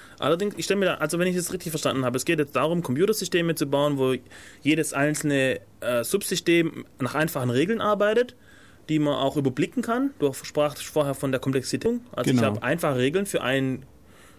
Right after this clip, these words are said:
Speaker 1: global, mein, mein, mein Zustandsraum explodiert dann auch nicht und so weiter.
Speaker 2: Ja.
Speaker 1: Und, äh, daraus, wenn je-, wenn man jetzt die Regeln passend macht, ergibt sich ein Gesamtsystem, was diese Komplexität aufbringt und die gewünschten Eigenschaften hat, oder?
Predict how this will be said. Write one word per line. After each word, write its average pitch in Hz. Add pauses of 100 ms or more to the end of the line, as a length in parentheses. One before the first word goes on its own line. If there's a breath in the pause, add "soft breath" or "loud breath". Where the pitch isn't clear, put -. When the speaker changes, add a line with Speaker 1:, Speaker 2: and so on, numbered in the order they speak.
(100)
Speaker 1:
global, 139
mein, 143
mein, 135
mein 131
Zustandsraum 165
explodiert 165
dann 196
auch 175
nicht 202
und 196
so 185
weiter. 202 (480 loud breath)
Speaker 2:
Ja. 131 (260)
Speaker 1:
Und, 165
äh, 147
daraus, 175
wenn 156
je-, 156
wenn 147
man 143
jetzt -
die 139
Regeln 143
passend 135
macht, 196
ergibt 165
sich 175
ein 170
Gesamtsystem, 175
was 151
diese 139
Komplexität 131
aufbringt 127
und 120
die 123
gewünschten 123
Eigenschaften 113
hat, 104
oder? 208